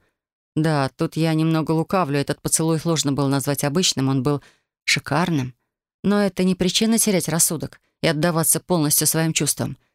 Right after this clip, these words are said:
Даже не знаю, как их правильно описать. И смогла бы я это сделать в такой момент. Признаюсь честно, сейчас я меньше всего думала об описании. Касаться, трогать, целовать, брать и отдавать.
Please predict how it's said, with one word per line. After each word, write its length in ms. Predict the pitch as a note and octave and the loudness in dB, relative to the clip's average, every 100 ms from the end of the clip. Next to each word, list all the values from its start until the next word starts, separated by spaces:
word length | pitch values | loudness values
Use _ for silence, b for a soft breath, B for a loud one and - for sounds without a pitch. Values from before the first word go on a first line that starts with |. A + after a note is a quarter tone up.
| _ _ _ - | _ _ _ -6
Даже 220 | C3 B2+ | -2 -2
не 100 | C3 | -2
знаю, 240 | C#3 C#3+ C3 | 0 -2 -2
как 180 | C3 | -4
их 120 | C3+ - | -6 -2
правильно 320 | C#3 C#3 C#3 | -2 0 -2
описать. 520 | - C#3+ C3+ - - _ _ _ _ _ - | 0 -2 -2 -4 -6 _ _ _ _ _ -2
И 60 | |
смогла 460 | D#3+ F#3 F#3 G3 G#3 | 0 0 0 2 2
бы 120 | E3 | 2
я 140 | E3 | 0
это 160 | D#3+ D#3+ | 0 -2
сделать 340 | C#3 D#3+ D3 | 0 0 0
в 40 | - | -2
такой 260 | D#3+ E3+ | -2 0
момент. 520 | D3+ D#3 E3 C#3 C3+ - _ _ _ _ _ | 0 2 2 -2 -6 -16 _ _ _ _ _
Признаюсь 460 | - F#3 G3 G3 F#3+ | -2 2 2 2 0
честно, 340 | - G#3 - | 0 0 0
сейчас 360 | D#3+ D#3+ F#3 E3+ | 0 2 2 2
я 80 | F3+ | 2
меньше 280 | F#3+ - | 2 2
всего 300 | F#3 - G#3+ | 2 2 0
думала 400 | F#3 D#3+ D3 C#3+ - _ | 0 0 0 -2 -6 _
об 160 | E3 - | -4 -2
описании. 640 | - C4+ - D#3+ D3+ C#3+ _ _ _ _ _ | 0 0 0 -2 -6 -8 _ _ _ _ _
Касаться, 640 | F3 - G3+ F3+ - E3+ | 0 0 0 0 -2 -4
трогать, 380 | - F3 E3 D#3+ | -2 -2 0 -2
целовать, 640 | - D#3 D3+ D#3+ E3 - | 0 0 0 0 0 -2
брать 320 | D#3+ E3+ D#3 | 0 0 0
и 40 | D#3 | -2
отдавать. 600 | C#3+ D3+ D3 D#3 - | -2 -2 0 -2 -4